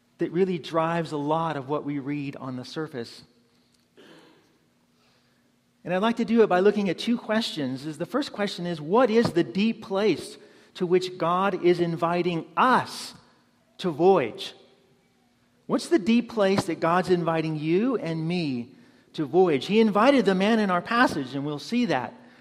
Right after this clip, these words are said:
And he still speaks and invites us today. The second question is going to be, why is it so hard for us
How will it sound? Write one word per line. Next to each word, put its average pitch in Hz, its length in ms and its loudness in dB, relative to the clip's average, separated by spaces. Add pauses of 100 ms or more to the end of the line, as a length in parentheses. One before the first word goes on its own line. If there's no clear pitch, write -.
(540)
And 147 160 -8
he 156 120 -6
still 269 340 0
speaks 139 420 -4 (720)
and 160 120 -4
invites 151 420 -4
us 156 260 -6
today. 147 480 -4 (4000)
The - 40 -10
second 214 340 -2
question 156 440 -6
is 135 140 -4
going 147 180 -4
to 143 100 -10
be, 127 360 -6 (1300)
why 190 160 -4
is 202 100 -6
it 180 100 -4
so 175 220 -4
hard 143 280 -8
for 135 200 -12
us 143 340 -8